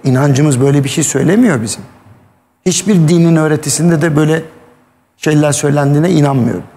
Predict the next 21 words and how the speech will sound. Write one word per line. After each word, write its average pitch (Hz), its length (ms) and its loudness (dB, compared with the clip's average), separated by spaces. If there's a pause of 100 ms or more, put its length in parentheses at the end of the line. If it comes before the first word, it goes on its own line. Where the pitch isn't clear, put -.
(200)
Ben 170 160 0
kendi 165 380 0
dinimi 127 420 2
biliyorum. 113 360 -2 (220)
Hiç - 240 -4
böyle 123 160 0
şeyler 127 420 -2
demiyor. 120 200 -2 (400)
Erkekle 165 480 -2
kadın 151 240 0
omuz 170 280 2
omuza 127 280 -2 (720)
geleceğe 151 500 2
doğru 139 220 0
yürür. 127 340 0 (840)
El 180 160 0
ele 139 220 0
tutuşur, 123 380 -4
yürür. 127 360 -2 (540)
Tamam 240 200 -4
mı? 208 80 -6